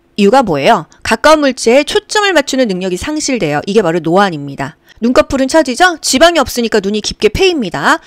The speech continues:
눈이 돌출된다? 그거는 아니에요. 돌출되는 게 아니라 오히려 쑥 들어간다. 녹내장 대 백내장 볼게요. 둘 중에 하나 꼭 국가고시에 나오잖아요.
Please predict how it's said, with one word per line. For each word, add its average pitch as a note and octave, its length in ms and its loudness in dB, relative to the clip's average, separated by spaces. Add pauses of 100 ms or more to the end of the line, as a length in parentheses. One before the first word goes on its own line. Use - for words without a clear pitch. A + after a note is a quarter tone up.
(200)
눈이 B3 240 0
돌출된다? A3+ 680 0 (240)
그거는 A3 380 -2
아니에요. F3 680 -2
돌출되는 G#3 460 -2
게 G3+ 80 -2
아니라 F3 360 -2
오히려 F3 200 -2
쑥 - 240 -8
들어간다. E3+ 600 -2 (360)
녹내장 B3+ 500 2
대 C#4 120 2
백내장 A3+ 440 -2
볼게요. F3+ 480 2
둘 B3+ 120 -6
중에 D#4+ 180 -4
하나 D4 140 2
꼭 D4 180 -4
국가고시에 A3 420 -2
나오잖아요. D#3+ 640 -4